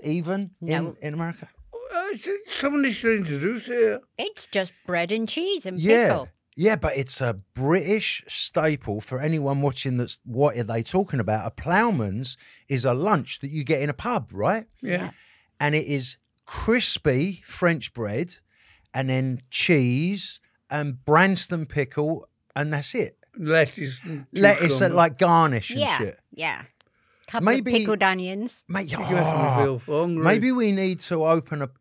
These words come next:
Speaker 1: uh,
Speaker 3: I'll tell you what,
Speaker 1: a
Speaker 3: when
Speaker 1: ploughman's
Speaker 3: Sharon,
Speaker 1: pub.
Speaker 2: Yeah.
Speaker 3: when Sharon went, went back to England, she come back with some mince pies,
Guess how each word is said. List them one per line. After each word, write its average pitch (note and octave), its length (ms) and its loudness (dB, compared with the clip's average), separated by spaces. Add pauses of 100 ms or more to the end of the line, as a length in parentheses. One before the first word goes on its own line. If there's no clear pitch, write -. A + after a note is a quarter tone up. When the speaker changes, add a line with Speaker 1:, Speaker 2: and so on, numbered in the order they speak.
(160)
Speaker 1:
uh, B2+ 380 -2
Speaker 3:
I'll F#3 80 2
tell B3+ 160 6
you A#3+ 60 12
what, A3 220 6
Speaker 1:
a G#3 40 -2
Speaker 3:
when F#3+ 80 2
Speaker 1:
ploughman's G3+ 480 4
Speaker 3:
Sharon, F#3+ 120 -8
Speaker 1:
pub. - 20 0
Speaker 2:
Yeah. G#3 140 0
Speaker 3:
when F#3+ 140 4
Sharon A3+ 420 4
went, A3 220 -2
went G3+ 220 0
back F#3+ 240 4
to F3+ 160 2
England, B2+ 560 -2 (340)
she - 160 -16
come E3+ 280 0
back E3+ 180 0
with D3+ 100 -6
some D#3 220 -2
mince D#3 240 -2
pies, C#3 520 -4